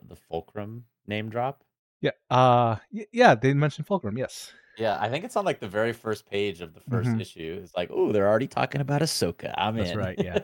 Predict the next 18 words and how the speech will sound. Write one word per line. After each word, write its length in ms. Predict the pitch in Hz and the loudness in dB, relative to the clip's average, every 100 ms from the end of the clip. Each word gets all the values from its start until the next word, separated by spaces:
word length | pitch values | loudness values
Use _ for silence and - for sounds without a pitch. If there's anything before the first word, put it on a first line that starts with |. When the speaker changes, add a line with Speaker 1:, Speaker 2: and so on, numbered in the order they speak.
| - | -4
Speaker 1:
<laughs> 1400 | - 185 - - _ _ _ _ _ _ _ _ - | -6 -8 -12 -20 _ _ _ _ _ _ _ _ 0
Um, 420 | 123 127 110 104 - _ _ _ | 4 6 4 2 -6 _ _ _
something 300 | 190 190 226 | -6 -4 -4
that's 180 | 185 123 | -4 -6
very 340 | 110 127 131 | -4 -2 -2
endearing 520 | 113 104 92 95 104 113 | -6 -8 -6 -4 -4 -4
about, 420 | 92 95 82 - _ _ _ _ _ _ _ - | 0 0 0 -6 _ _ _ _ _ _ _ -14
uh, 280 | 85 80 73 57 - | -8 -8 -10 -12 -8
Kanan's 540 | 110 104 92 87 - _ _ _ _ - | -6 -4 -6 -10 -16 _ _ _ _ -4
character 500 | 92 95 - 120 135 | -2 -2 -4 -10 -8
within 640 | - 92 - 92 87 87 98 _ _ _ _ _ _ _ _ _ _ | -4 -6 -4 -6 -6 -8 -12 _ _ _ _ _ _ _ _ _ _
this 160 | 92 - | -6 -6
series, 680 | - 92 87 98 139 - _ _ _ _ _ - | -8 -2 0 -2 -6 -10 _ _ _ _ _ -4
uh, 100 | 90 | -2
is 140 | 101 92 | -2 -4
that 180 | 110 - | -4 -4
he 260 | 107 120 | -4 -2
is 280 | 113 104 98 | -2 -4 -10